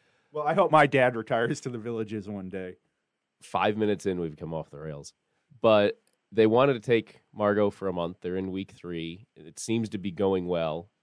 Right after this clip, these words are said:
Speaker 2: And so rather than hop on a plane, we figured we would just take a road trip. And so Carolyn, my wife, and I drove down from Cleveland to Orlando. We stopped actually in Ridgeland, South Carolina, which it was the dead of night.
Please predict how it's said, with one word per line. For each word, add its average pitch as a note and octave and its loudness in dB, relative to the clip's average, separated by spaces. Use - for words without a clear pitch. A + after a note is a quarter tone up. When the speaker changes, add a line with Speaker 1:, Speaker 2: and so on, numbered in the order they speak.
Speaker 2:
And F#2 -2
so G2 0
rather G#2+ 2
than F#2 -4
hop G2 -4
on F2 -2
a E2 -6
plane, G#2 -4
we F2 -8
figured F2+ -10
we E2+ -8
would E2 -12
just E2+ -16
take F2 -8
a D#2+ -12
road G#2 -2
trip. - -8
And E2 -12
so E2 -6
Carolyn, F2+ -4
my E2+ -4
wife, D#2 -6
and D2 -12
I D2+ -10
drove F#2+ 0
down E2+ -2
from E2+ -6
Cleveland G2 -2
to F2+ -6
Orlando. F2 2
We G2 -6
stopped C#3+ 0
actually G2 -2
in D#2 -8
Ridgeland, G2 -4
South G#2+ 0
Carolina, F#2 0
which E2+ -8
it G#2+ -2
was G2 0
the F2 -10
dead A#2 2
of G2+ -2
night. F2 -4